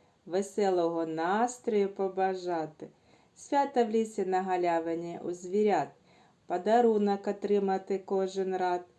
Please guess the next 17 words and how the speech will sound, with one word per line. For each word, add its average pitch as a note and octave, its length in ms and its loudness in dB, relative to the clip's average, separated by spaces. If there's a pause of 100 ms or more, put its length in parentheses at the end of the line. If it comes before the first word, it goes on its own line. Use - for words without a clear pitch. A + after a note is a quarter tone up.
(380)
А E4+ 140 4
що A#4 200 6
можна A3+ 280 4
подару-, F#3+ 760 2
подарувати G3 680 2
звірятам? D#3 720 2 (1000)
Кульки A#3+ 640 2
ведмежатка G3 920 0 (140)
придбав F#3 680 2
для F3+ 200 -2
всіх, E3+ 520 -6 (440)
щоб - 240 -8
подарувати E3+ 840 2
друзям F#3 720 0 (640)
і F3 80 -2
почути D4+ 560 2
сміх. F#3 480 0